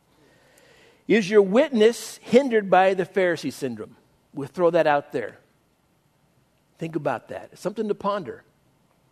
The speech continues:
See? You, you say to yourself, "I'm better than these heathens. I know it, and they know it." A-, and we can walk around with an air about us. And sad to say, a lot of times it's even unintentional.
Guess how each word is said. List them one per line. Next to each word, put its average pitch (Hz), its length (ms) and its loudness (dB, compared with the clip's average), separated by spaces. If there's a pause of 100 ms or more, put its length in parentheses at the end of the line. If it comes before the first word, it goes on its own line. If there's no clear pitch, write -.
(400)
See? 180 460 -4 (580)
You, 143 100 -14
you 165 140 -10
say 190 220 2
to 202 60 -2
yourself, 196 380 4
"I'm 208 220 2
better 226 320 4
than 208 160 4
these 208 200 -6
heathens. 220 400 -6 (100)
I 262 240 0
know 240 260 0
it, - 300 -8 (440)
and 139 140 -8
they 240 140 -4
know 123 200 -6
it." - 260 -20 (680)
A-, 139 160 -14
and 165 120 -6
we 180 100 -2
can 175 160 -6
walk 190 320 -2
around 196 320 -2
with 180 160 -2
an 156 160 -6
air 170 480 -8 (320)
about 156 380 -6
us. - 380 -20 (760)
And 143 100 -12
sad 233 260 2
to 196 40 -2
say, 233 360 2
a - 460 -20
lot 262 180 4
of 226 40 -4
times 196 220 -2
it's 185 180 -4
even 220 300 0
unintentional. 208 1300 -4